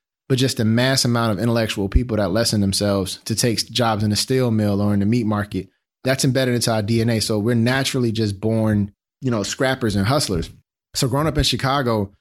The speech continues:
you know, imagine walking out your front door and to your right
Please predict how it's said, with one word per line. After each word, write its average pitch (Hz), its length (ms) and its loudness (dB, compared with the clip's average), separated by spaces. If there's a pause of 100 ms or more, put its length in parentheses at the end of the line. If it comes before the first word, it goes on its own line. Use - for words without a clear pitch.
(300)
you 131 100 0
know, 120 80 2
imagine 135 360 2
walking 131 260 0
out 120 160 0
your 113 60 0
front 113 300 0
door 98 340 0 (140)
and 101 120 -2
to 110 80 0
your 104 140 2
right 131 320 -2